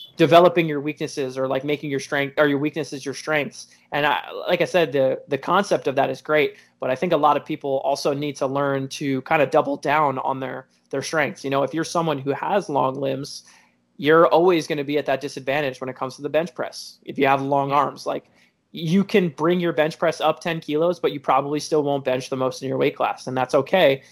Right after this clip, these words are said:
Speaker 1: 'cause the total is what matters. And if the biggest part of your total is your deadlift, and that helps to drive your total the most, then I think that there's times of the year where you should probably double down on that and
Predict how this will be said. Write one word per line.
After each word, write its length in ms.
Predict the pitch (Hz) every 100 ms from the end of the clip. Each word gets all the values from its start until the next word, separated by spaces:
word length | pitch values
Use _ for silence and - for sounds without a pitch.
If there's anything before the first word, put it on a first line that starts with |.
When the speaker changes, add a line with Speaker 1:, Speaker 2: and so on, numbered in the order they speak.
| _ _ -
Speaker 1:
'cause 220 | - 135
the 160 | - 151
total 440 | 131 151 147 135
is 120 | 135 139
what 180 | 147
matters. 500 | 143 139 131 110 - -
And 280 | 147 135 - _ _
if 120 | 143
the 80 | -
biggest 500 | 135 160 160 156 - - _ _ _ -
part 320 | - 170 160
of 60 |
your 100 | 147
total 360 | 135 160 156 175
is 160 | 147 135
your 120 | 139
deadlift, 480 | 131 139 175 190 -
and 160 | 127 135
that 220 | 135 -
helps 300 | - 143 -
to 80 | 139
drive 260 | 135 143
your 80 | 131
total 300 | 131 143 139
the 80 | 143
most, 500 | 143 135 190 - - - _
then 320 | 143 147 135 -
I 120 | -
think 260 | - 151
that 360 | 147 135 135 _ _ _
there's 160 | 147 139
times 320 | 160 139 139
of 60 |
the 80 | 131
year 260 | 135 135 147
where 120 | 135
you 100 | 135
should 160 | 131 -
probably 340 | 139 131 131
double 300 | 131 135 139
down 320 | - 139 170
on 100 | 135
that 280 | 135 135 - _ _ -
and 420 | 135 131 127 123